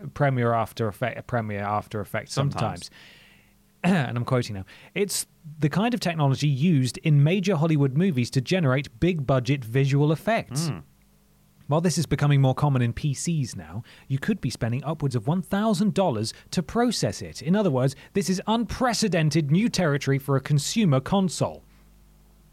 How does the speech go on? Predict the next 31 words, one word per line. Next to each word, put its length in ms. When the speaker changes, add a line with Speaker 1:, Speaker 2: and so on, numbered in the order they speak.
Speaker 1:
Wired 420
explains 640
why 640
ray 240
tracing, 500
hang 180
on, 80
sorry, 240
I've 200
read 240
that 180
weird. 240
Wired 340
explains 440
why 240
tr-, 160
ray 220
tracing 500
is 160
so 160
important. 600
Oh, 240
God. 180
Speaker 2:
Are 20
you 60
okay? 320
Speaker 1:
It's, 160
no, 280
it's 140
so 120
important. 580